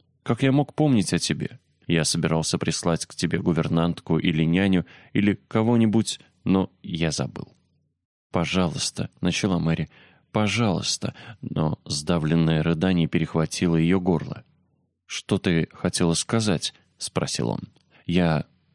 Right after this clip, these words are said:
я уже слишком большая, чтобы у меня была няня», выдавила из себя Мэри. «И, пожалуйста, пожалуйста, не надо пока присылать ко мне гувернантку». Он опять потёр лоб и уставился на неё. «То же самое говорила миссис Соурби»,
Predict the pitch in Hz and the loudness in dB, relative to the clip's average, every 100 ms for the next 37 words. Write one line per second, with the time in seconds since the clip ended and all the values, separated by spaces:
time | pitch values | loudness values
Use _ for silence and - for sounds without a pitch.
0 | _ _ 104 104 104 107 131 135 117 - | _ _ 0 2 2 0 0 -2 0 2
1 | 120 117 - - 113 104 127 113 113 107 | 4 2 2 0 0 0 0 2 4 4
2 | 107 107 107 113 117 101 76 71 _ 87 | 2 2 2 2 2 2 2 -2 _ 0
3 | 85 82 80 82 80 - 85 - 78 87 | 2 4 4 4 4 2 -2 -2 2 2
4 | 82 78 78 - _ _ - - 87 - | 2 2 0 -4 _ _ -6 -2 -2 0
5 | 98 85 90 71 62 - - 101 _ - | -2 0 0 0 -4 -10 -10 -14 _ -4
6 | 107 110 95 - 110 110 110 107 127 135 | 0 2 0 0 2 4 4 4 2 2
7 | 131 120 123 123 113 - 127 135 - 123 | 0 0 0 0 -2 0 0 0 0 2
8 | 123 120 113 120 110 95 69 - - - | 2 2 2 2 2 2 0 -8 -18 -20
9 | _ _ _ - 82 82 76 - - - | _ _ _ 0 0 2 0 0 -4 -2
10 | - 80 82 95 - 85 82 - 85 76 | 0 2 4 4 2 0 0 0 -2 -2
11 | - - - 53 57 - - - _ _ | -2 -4 -4 -6 -8 -8 -12 -20 _ _
12 | _ _ 90 80 82 147 - 165 160 143 | _ _ 2 2 2 2 4 4 6 4
13 | 85 78 76 78 92 117 78 71 - 107 | 4 2 4 2 4 2 2 0 -2 -2
14 | - - - - - - - | -2 -2 -4 -4 -6 -8 -10